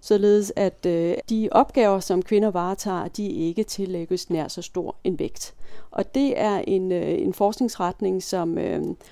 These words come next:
som sagt er, er, øh, altså, der er kommet mere og mere fokus på inden for økonomisk forskning i løbet af de seneste år. Og det er en forskningsretning, som jeg tænker, at der bliver, vil blive meget mere fokus på i løbet af,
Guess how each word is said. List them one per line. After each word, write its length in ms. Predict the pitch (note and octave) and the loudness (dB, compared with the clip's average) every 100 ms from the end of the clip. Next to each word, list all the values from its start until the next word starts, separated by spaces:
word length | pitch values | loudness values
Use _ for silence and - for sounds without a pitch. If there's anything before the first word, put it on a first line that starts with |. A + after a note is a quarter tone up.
| - | -20
som 220 | - F#3 | 0 2
sagt 360 | F#3 G3 F#3+ - | 2 2 0 -2
er, 300 | - F3 E3+ - - | -2 -2 -2 -6 -6
er, 280 | E3 - - | -6 -4 -4
øh, 200 | - B2+ | -4 -6
altså, 240 | - - | -6 -4
der 140 | F3+ F3 | -4 -2
er 80 | E3+ | -4
kommet 280 | - D#3+ | -4 -2
mere 140 | F3+ A#3 | 0 2
og 40 | |
mere 140 | G#3 F#3+ | 2 2
fokus 380 | A3+ A3+ A#3 - - | 2 0 -4 -12 -2
på 240 | G#3+ - | 0 2
inden 240 | F#3+ G3 A3 | 0 0 0
for 120 | G3+ | -2
økonomisk 420 | F3+ F#3+ F#3 - | -2 0 0 -2
forskning 420 | - E3 - F#3+ | -4 -4 -2 0
i 40 | F3+ | 0
løbet 220 | E3+ F3+ | -4 -8
af 60 | - | -10
de 120 | E3 | -8
seneste 360 | D#3 E3 - | -4 -4 -2
år. 280 | - F3+ - - - - | -2 -2 -4 -16 -20 -8
Og 160 | - - | -4 2
det 220 | G3 F3+ | 2 2
er 60 | E3+ | 0
en 80 | E3 | 0
forskningsretning, 840 | D#3+ D#3+ F#3+ - E3 E3 E3 E3+ | -2 -2 -2 -2 -6 -6 -6 -6
som 180 | F3 E3 | -4 -4
jeg 120 | E3 | -4
tænker, 300 | E3+ D#3 F3 | -6 -4 -6
at 320 | - - - | -8 -10 -8
der 120 | E3 | -8
bliver, 400 | D#3 E3+ D#3+ D#3 | -8 -8 -6 -6
vil 280 | D#3+ E3+ F3+ | -6 -6 -8
blive 180 | - F3 | -4 -2
meget 260 | D#3+ D3 D3+ | -2 -4 -8
mere 260 | D#3 E3 | -6 -6
fokus 380 | D#3 F3 D#3 F3 | -6 -6 -6 -10
på 240 | - D#3+ D3+ - - - - | -8 -8 -8 -14 -20 -20 -12
i 100 | - | -6
løbet 480 | E3+ D#3+ - F3+ - | -2 -2 -2 -6 -4
af, 220 | E3+ E3 | -4 -6